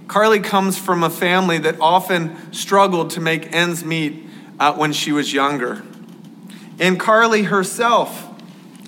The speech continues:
when she was growing up, she also struggled in her own way,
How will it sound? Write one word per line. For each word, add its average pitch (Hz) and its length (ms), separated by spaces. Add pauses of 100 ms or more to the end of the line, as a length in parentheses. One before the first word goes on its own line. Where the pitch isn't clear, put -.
(140)
when 185 140
she 196 160
was 202 220
growing 185 360
up, 196 200 (440)
she 226 280
also 214 480
struggled 180 560
in 180 200
her 185 280
own 185 220
way, 180 340